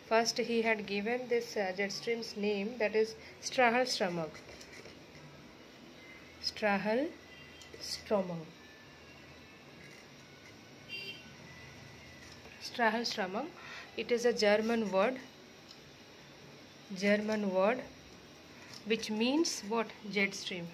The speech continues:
Selkoff पहले फाउंड किए थे ये जेट स्ट्रीम, डिस्कवर किए थे जेट स्ट्रीम। There are two type jet stream, subtropical westerly jet stream, tropical easterly jet stream।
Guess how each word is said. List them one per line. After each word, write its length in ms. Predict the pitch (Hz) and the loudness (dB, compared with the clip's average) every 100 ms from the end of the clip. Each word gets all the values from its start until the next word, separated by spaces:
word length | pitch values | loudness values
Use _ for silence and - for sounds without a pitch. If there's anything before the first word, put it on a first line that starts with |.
| - - - - | -14 -20 -18 -2
Selkoff 440 | 208 214 - 254 254 | 0 0 0 0 2
पहले 220 | 202 220 226 | 2 2 0
फाउंड 260 | 196 208 202 | -4 -4 -4
किए 140 | 196 196 269 | -4 0 2
थे 80 | 381 - - - - | 2 0 -10 -12 -6
ये 60 | 277 | 0
जेट 180 | 214 175 | 2 2
स्ट्रीम, 180 | 185 180 | -2 -4
डिस्कवर 420 | 202 - 208 220 - | -4 -2 -2 -4 -6
किए 120 | 196 | -6
थे 60 | 285 226 | -4 -2
जेट 160 | 180 | -2
स्ट्रीम। 220 | - 175 | -4 -6
There 120 | 185 214 | 0 0
are 100 | 214 | 2
two 160 | 233 247 | 2 4
type 220 | 262 269 254 | 4 6 6
jet 140 | 254 | 4
stream, 320 | - - 311 415 - - - - - - - | 2 0 0 0 -6 -10 -12 -12 -16 -8 0
subtropical 1000 | 202 202 - 220 220 226 233 254 285 415 - - - - - - - - - - - - - - 208 | 0 0 -2 2 2 2 4 6 6 6 -2 -14 -20 -20 -20 -20 -20 -20 -20 -20 -20 -20 -16 -6 2
westerly 440 | 196 196 220 214 214 | 2 2 -2 -2 0
jet 160 | 233 233 | 0 0
stream, 280 | - 285 370 - - - - - | 0 0 0 -4 -14 -16 -16 -4
tropical 640 | 202 185 214 208 240 294 370 - - - | 0 0 -2 -4 0 2 0 -4 -12 -6
easterly 640 | 208 202 202 185 202 311 294 | -4 -4 -2 -2 -2 -2 -2
jet 140 | 175 | -2
stream। 300 | - 190 170 | -2 -4 -4